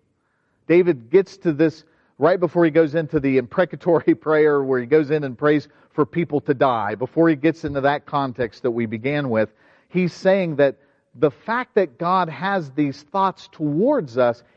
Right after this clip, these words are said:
it is precious, it is, it is unbelievable how vast is the sum of them. "If I could count them, if I would count them, they are more than the sand. I awake, I am still with you."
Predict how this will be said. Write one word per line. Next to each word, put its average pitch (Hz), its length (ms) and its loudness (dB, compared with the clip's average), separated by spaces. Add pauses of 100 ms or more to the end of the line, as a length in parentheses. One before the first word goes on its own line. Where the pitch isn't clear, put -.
it 208 160 2
is 180 200 4
precious, - 880 -2
it 202 160 4
is, 185 300 2 (760)
it 208 140 4
is 190 280 2 (120)
unbelievable 233 960 2
how 214 280 0
vast 185 640 -4
is 160 160 -2
the 175 120 -2
sum 208 260 -2
of 165 140 -4
them. 101 260 -4 (640)
"If 156 100 -6
I 208 120 0
could 180 220 -6
count 214 340 -2
them, 220 260 2
if 139 180 -4
I 170 140 4
would 160 220 0
count 202 280 -2
them, 196 260 0
they 175 180 4
are 131 180 4
more 175 540 -2 (580)
than 139 240 -4
the 131 80 -6
sand. 92 540 -8 (1080)
I 113 80 -4
awake, 131 420 0
I 123 120 -8
am 113 120 -10
still 110 280 -8
with 101 260 -12
you." 80 180 -20